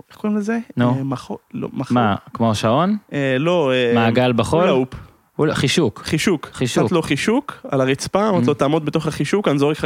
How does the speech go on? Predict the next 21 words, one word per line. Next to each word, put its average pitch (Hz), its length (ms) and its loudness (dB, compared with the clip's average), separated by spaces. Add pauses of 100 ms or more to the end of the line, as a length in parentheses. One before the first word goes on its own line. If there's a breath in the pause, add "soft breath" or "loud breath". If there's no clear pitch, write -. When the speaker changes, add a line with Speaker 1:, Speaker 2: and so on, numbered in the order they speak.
Speaker 1:
כדור 143 200 4
מלמעלה, 143 480 2 (640 loud breath)
אה, - 140 -6
תשלוט." 131 440 -2 (1000 loud breath)
אה, 135 280 2 (120)
פעם 170 200 2
ראשונה 160 320 0 (120)
<laughs> 139 80 2
לא 180 80 2
שלט, 123 440 0 (160)
פעם 165 200 -2
שנייה, 165 400 0 (640 loud breath)
מנסים 135 300 0
עוד 165 120 0
פעם, 220 260 -2 (160)
והיא, 139 360 0
מה 147 180 0
זה, 156 100 -2 (160)
מה 196 280 -2
זה, 165 120 -4
כאילו, 127 340 -2